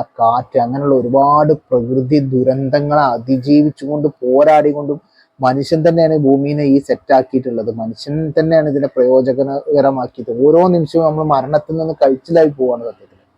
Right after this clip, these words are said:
എല്ലാ, ഈ ഭൂമി ജീവിക്കുമ്പോൾ ഓരോ നിമിഷവും നമുക്ക് പല പല രീ-, രീതിയിലുള്ള, ഏഹ്,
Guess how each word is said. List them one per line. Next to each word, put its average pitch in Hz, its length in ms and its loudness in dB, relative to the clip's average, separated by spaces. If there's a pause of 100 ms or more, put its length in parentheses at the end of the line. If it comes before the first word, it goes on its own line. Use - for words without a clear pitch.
(560)
എല്ലാ, 151 380 4
ഈ 151 160 6
ഭൂമി 147 320 0
ജീവിക്കുമ്പോൾ 147 540 0
ഓരോ 147 320 4
നിമിഷവും 160 380 -4
നമുക്ക് 147 220 -6 (100)
പല 143 160 2
പല 160 200 2
രീ-, 151 280 0
രീതിയിലുള്ള, 143 540 2 (580)
ഏഹ്, 659 380 2